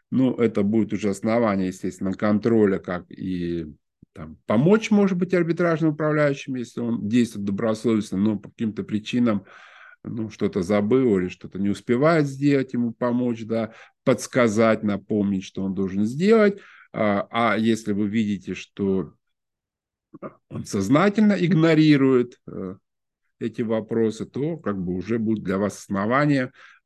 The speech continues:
подготавливать жалобу, требовать отстранения, взыскивать убытки с должника. Вот. Для того, чтобы не пропустить, если вы хотите пройти такой тренинг-курс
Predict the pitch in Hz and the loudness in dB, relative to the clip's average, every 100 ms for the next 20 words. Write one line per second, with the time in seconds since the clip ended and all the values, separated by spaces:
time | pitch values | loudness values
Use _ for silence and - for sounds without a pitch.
0 | _ - 98 95 95 90 90 85 107 160 | _ -10 -6 -4 -2 -2 -4 -2 0 0
1 | 151 120 92 90 82 85 78 - 95 98 | 0 -2 -2 -4 -6 -10 -14 -12 -6 0
2 | 117 131 117 87 85 95 101 - 95 - | 2 2 0 -2 -4 -6 -6 -6 -8 -8
3 | 85 82 87 - 90 87 95 95 98 98 | -14 -8 -10 -10 -12 -6 -4 -4 -4 -4
4 | 87 82 - - - - 104 117 104 90 | -6 -10 -12 -20 -20 -10 -2 2 2 2
5 | 107 131 147 147 135 - - 120 110 104 | 0 2 2 2 0 -4 -2 -2 -2 -2
6 | 110 110 104 101 98 98 95 95 98 131 | 0 0 0 0 -2 -4 -4 -4 0 2
7 | 131 123 110 101 110 101 - - 160 190 | 4 2 -2 -6 -6 -8 -8 -4 -2 0
8 | 196 180 - 170 165 160 156 147 131 - | 0 -2 -2 -2 0 0 0 -4 -8 -4
9 | 123 117 104 - 107 110 110 101 101 - | -6 -4 -8 -2 0 0 -4 -6 -6 -2
10 | 98 95 101 98 101 - 190 214 - | -4 -2 -2 -2 -4 0 0 0 -4